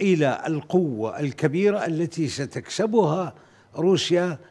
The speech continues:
فيما لو حصلت هذه الحالة. لذلك أمريكا تريد المحافظة على، آه، العلاقات التركية بأحسن حالها، وبنفس الوقت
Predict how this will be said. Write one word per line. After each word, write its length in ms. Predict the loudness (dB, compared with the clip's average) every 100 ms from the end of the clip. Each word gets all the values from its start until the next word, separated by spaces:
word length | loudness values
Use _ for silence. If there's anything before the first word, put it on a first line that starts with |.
| -4
فيما 420 | 2 4 4 2
لو 120 | -2
حصلت 520 | -2 -4 -4 -4 -2
هذه 260 | -2 -2 -6
الحالة. 400 | -6 -8 -8 -10 -16 -20 -6
لذلك 540 | 0 4 6 6 4 0
أمريكا 580 | 2 4 2 0 -10 -12 _ _ _ _ -4
تريد 380 | 0 2 2 4
المحافظة 760 | 2 2 0 -2 0 -2 -2
على، 500 | -2 0 0 -2 -4 -12 _ _ _ -4
آه، 360 | 2 2 2
العلاقات 720 | -4 -2 -2 -4 -4 -4 -4 -6
التركية 680 | -6 -6 -6 -2 0 2 2
بأحسن 600 | 0 -2 -4 -4 -4 -4
حالها، 640 | -2 -2 0 0 0 -2 -10 _ _ -2
وبنفس 680 | 0 4 4 2 0 -2
الوقت 640 | 2 4 2 2 -4 -4